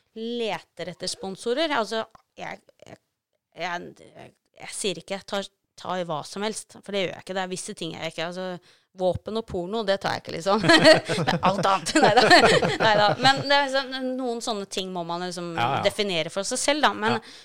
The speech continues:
Speaker 1: men, eh, og der, og der er det sånn at, eh, det er jo du selv som setter grensene. Men det er klart at, eh, når man har da et, en pool av sponsorer, et gruppe av sponsorer,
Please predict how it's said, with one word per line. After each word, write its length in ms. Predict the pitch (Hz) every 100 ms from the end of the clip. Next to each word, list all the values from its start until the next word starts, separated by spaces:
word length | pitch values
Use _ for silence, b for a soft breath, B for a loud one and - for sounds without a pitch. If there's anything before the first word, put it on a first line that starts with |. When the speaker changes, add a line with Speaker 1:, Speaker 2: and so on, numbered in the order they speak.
| B 240
Speaker 1:
men, 180 | 240 233
eh, 180 | 226 220
og 140 | 226 220
der, 220 | 233 240
og 100 | 214
der 220 | 220 220
er 100 | 202
det 80 | 196
sånn 160 | 190 180
at, 220 | 180 -
eh, 140 | 180 175 95
det 160 | 180 190
er 80 | 190
jo 80 |
du 220 | 180 170 180 185
selv 300 | - 170 165
som 140 | 202
setter 240 | 196 190 196
grensene. 400 | 185 - 226 226 b b b -
Men 160 | 214
det 60 | 220
er 80 | 220
klart 180 | 190 226
at, 180 | - 214 220 -
eh, 1000 | 202 214 208 202 202 202 196 202 208 107 - _ _ _ _ _ _ _
når 160 | 214 214
man 160 | 220
har 240 | 208 185 185
da 120 | 185 185
et, 300 | - - _ -
en 240 | 202 202
pool 480 | 190 - 233 233 262 247
av 160 | 214 -
sponsorer, 480 | 175 160 - 208
et 140 | 226 180
gruppe 340 | 214 - -
av 60 | -
sponsorer, 540 | - 165 151 180 233